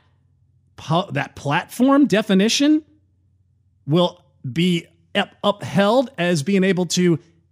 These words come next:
edit and designate what speech should be on or off the platform, what should be on the community access channel or not, that's when we get into some serious issues,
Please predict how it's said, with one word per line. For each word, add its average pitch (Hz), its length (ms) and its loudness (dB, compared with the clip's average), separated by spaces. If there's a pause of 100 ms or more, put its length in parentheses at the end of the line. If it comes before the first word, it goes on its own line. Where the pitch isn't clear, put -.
(540)
edit 202 460 -2 (680)
and 123 340 -2
designate 214 500 0
what 220 300 -2
speech 285 320 -2
should 226 380 -2
be 320 320 2 (100)
on 302 380 2
or 269 160 0
off 285 220 0
the 311 80 -4
platform, 359 640 -2 (320)
what 190 200 -2
should 269 200 0
be 277 160 2
on 277 260 4
the 302 80 4
community 311 380 2
access 311 400 -2
channel 311 320 0
or 320 80 2
not, 339 320 2 (680)
that's 247 240 0
when 311 120 6
we 302 100 6
get 262 160 2
into 226 380 4
some 185 240 0
serious 202 560 0
issues, 113 560 -2